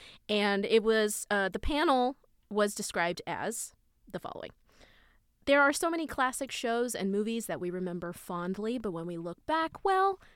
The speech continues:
there may be more cringing in two thousand twenty-three. We keep growing and learning, so how do we process pop culture,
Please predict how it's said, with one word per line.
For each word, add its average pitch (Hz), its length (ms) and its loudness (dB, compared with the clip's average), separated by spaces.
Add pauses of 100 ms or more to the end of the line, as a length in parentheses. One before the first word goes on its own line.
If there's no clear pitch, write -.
(100)
there 254 160 0
may 226 260 0
be 220 180 -4
more 190 200 -2
cringing 196 680 2
in 190 140 -4
two 202 160 -8
thousand 170 320 -8
twenty-three. 180 640 -8 (380)
We 262 280 2
keep 269 260 -4
growing 196 340 -2
and 180 140 -6
learning, 175 400 -6
so 208 160 -6
how 220 180 -4
do 294 80 -2
we 311 120 -2
process 220 560 -4
pop - 320 -8
culture, 190 480 -4